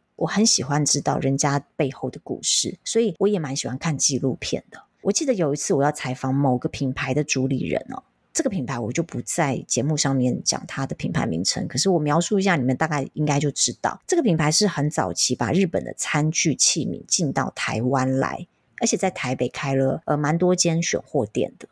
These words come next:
那他经营得非常成功，那当时零售业还没有像这样子的一个形态的日本餐具选货店出现。后来他们还进了美酒，做了食堂。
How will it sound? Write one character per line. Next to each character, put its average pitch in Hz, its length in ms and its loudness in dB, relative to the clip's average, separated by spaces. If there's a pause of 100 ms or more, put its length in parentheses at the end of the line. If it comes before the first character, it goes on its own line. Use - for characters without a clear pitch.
(240)
那 294 100 2
他 285 220 2
经 269 220 4
营 170 120 4
得 147 140 2
非 175 120 0
常 156 140 2
成 127 260 0
功， 139 240 0
那 165 120 2
当 160 200 0
时 123 460 2
零 151 160 0
售 175 160 4
业 160 100 4
还 143 160 0
没 139 140 4
有 160 100 4
像 135 320 0
这 - 140 0
样 156 100 2
子 - 160 -4
的 62 120 -4
一 87 100 -4
个 - 320 -2
形 147 320 0
态 160 300 0
的 - 260 -2
日 185 160 2
本 - 160 -4
餐 151 240 0
具 160 140 0
选 147 200 0
货 143 220 0
店 135 180 0
出 - 240 -2
现。 - 300 2 (200)
后 - 120 0
来 240 120 4
他 226 120 2
们 208 100 4
还 151 120 4
进 190 180 2
了 156 60 4
美 139 340 2
酒， - 480 0
做 170 180 2
了 127 80 2
食 131 320 0
堂。 - 380 -6